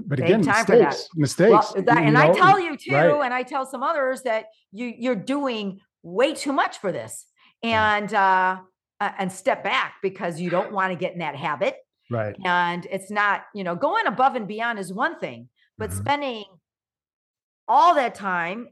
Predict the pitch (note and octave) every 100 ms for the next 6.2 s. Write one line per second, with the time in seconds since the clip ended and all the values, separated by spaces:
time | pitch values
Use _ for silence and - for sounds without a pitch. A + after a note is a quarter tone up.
0 | - A3 A#3 - G#3+ G3 - - C#4+ C#4
1 | G#3+ D#3+ A3 A3 G3+ F#3+ - F#3 G3 F#3
2 | F3 D3+ F3+ F3 E3 D#3+ - D#3+ D#3+ -
3 | C#4+ G#3+ F#3 G3 - G3+ F#3 E3+ E3 E3
4 | C4 C4+ A3 - C#3+ C3+ F3 - _ _
5 | G3 A#3 F4 G4+ C#4+ D4 A#3 G3+ C4 G3+
6 | E3